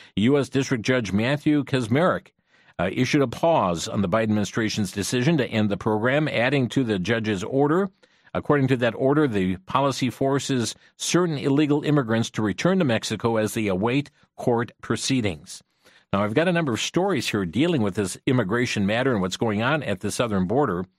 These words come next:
Uh, from townhall dot com, border agents working the Rio Grande Valley sector, the U S Mexico border in Texas,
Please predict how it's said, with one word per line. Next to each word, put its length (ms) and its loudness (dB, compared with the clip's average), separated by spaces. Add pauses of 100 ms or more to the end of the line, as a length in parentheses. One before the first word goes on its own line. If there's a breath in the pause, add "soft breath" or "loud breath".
(400 loud breath)
Uh, 80 0
from 200 -2
townhall 480 2
dot 180 0
com, 240 0
border 260 2
agents 440 0
working 300 0
the 100 2
Rio 240 2
Grande 320 2
Valley 360 2
sector, 400 -4
the 120 -2
U 120 2
S 160 -2
Mexico 440 0
border 360 0
in 100 -2
Texas, 580 -8